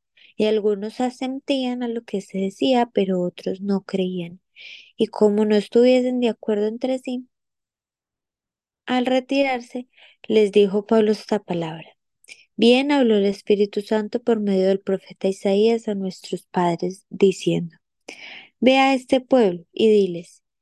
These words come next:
de oído oiréis y no entenderéis, y viendo veréis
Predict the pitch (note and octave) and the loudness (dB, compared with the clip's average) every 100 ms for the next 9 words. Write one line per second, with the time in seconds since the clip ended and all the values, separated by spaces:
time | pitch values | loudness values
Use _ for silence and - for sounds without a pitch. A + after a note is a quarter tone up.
0 | _ _ _ _ _ _ G3 F#3 F#3 G#3 | _ _ _ _ _ _ 2 2 4 4
1 | B3 C4 - A#3 G#3 F3+ F#3 A3+ G#3 - | 2 0 -2 0 0 0 -2 -2 -4 -10
2 | _ _ - G#3+ G3 F#3+ F#3 G3 A3 G#3 | _ _ -12 -10 -8 -8 -8 -6 -4 -4
3 | F3+ E3+ E3 - - - _ _ _ _ | -4 -4 -6 -8 -18 -20 _ _ _ _
4 | - G3 G3+ G3+ G3 F#3+ A3+ A#3+ A3+ B3 | 0 4 4 2 2 2 4 4 4 0
5 | C#4 - | -2 -12